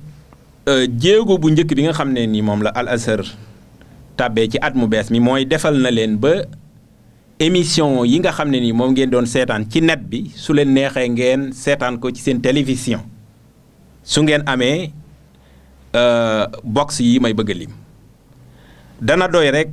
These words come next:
nga télécharger, euh, application YouTube pour man koo am.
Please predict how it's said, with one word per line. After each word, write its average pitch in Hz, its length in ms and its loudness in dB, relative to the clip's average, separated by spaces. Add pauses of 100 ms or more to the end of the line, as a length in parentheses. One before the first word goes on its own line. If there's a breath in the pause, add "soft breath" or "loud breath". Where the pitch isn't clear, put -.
nga 135 360 0 (100)
télécharger, 135 800 -2 (640)
euh, 110 640 2
application 120 640 -2
YouTube 117 400 0 (580)
pour 220 140 -2
man 110 180 0
koo 104 120 -2
am. - 160 -8